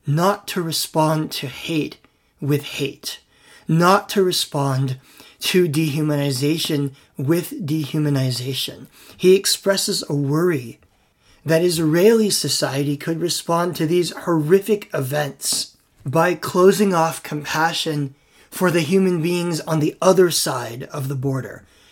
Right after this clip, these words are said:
Here I'm quoting Daniel Hartman in this podcast. He says, quote, "Over the past week, I haven't really thought about civilian casualties in Gaza." And then he goes on to say, "I'm not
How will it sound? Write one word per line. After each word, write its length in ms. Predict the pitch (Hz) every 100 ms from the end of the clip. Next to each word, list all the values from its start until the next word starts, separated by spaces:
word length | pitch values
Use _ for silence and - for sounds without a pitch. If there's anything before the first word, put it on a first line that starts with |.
| _
Here 320 | - 202 190
I'm 240 | 180 156 151
quoting 720 | - - 170 165 156 147 147
Daniel 320 | 151 156 147
Hartman 460 | 139 151 - 127 120
in 160 | 120
this 160 | 123 -
podcast. 800 | - 165 165 - 110 107 - - _ _ _ _ _ _ _ _
He 200 | - 170
says, 460 | - 180 170 143 -
quote, 480 | - - 180 - -
"Over 220 | 180 156
the 100 | 156
past 480 | 156 - 190 190 -
week, 540 | 139 170 214 - - _ _ _ _ _ _ - -
I 60 |
haven't 440 | 139 151 175 185 190
really 280 | 170 165 156
thought 480 | - 160 131 - -
about 300 | 143 135 110
civilian 540 | - 143 147 147 139
casualties 920 | 135 139 139 135 139 - 143 127 131 -
in 200 | - 131
Gaza." 520 | 127 123 123 - - - _ _ _ _ - -
And 120 | 170
then 80 | 185
he 100 | 185
goes 300 | 170 175 170
on 180 | 165 175
to 100 | 160
say, 300 | - 175 160
"I'm 180 | 151 147
not 320 | 160 175 170